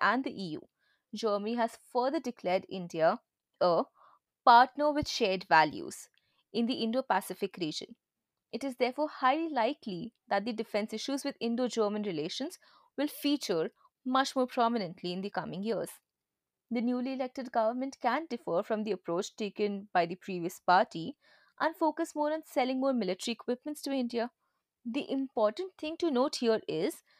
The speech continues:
that recently the steel company has received an order worth rupees four hundred and ten crore to supply six submarines to the Indian Maritime Forces. As we discussed at the beginning of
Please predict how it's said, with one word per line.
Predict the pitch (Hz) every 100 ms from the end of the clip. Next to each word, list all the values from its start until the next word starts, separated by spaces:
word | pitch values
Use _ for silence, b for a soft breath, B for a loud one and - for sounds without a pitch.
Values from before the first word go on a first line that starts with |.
| b b
that | 294 - 233
recently | 285 - 330 - 180 220 - _ _
the | 220
steel | - - 262 254
company | 220 196 - 156 170 - _ _ -
has | 254 254
received | 247 - 254 285 349
an | - -
order | 190 190 160 180 - _ -
worth | 247 285 285
rupees | - 294
four | - 277 302
hundred | 294 277
and | 302 311 -
ten | 262 285
crore | - 262 196 185 127 - _ _ _
to | 254
supply | 247 247 247 240 - -
six | 311 - -
submarines | 208 190 202 202 -
to | 208
the | 190
Indian | 190 196 190
Maritime | 165 143 - 151
Forces. | - 90 - - - - _ _ _ _ _ _ -
As | 220 226
we | 254
discussed | 247 - 185 190 - -
at | 202
the | 208
beginning | 233 233 240
of | 226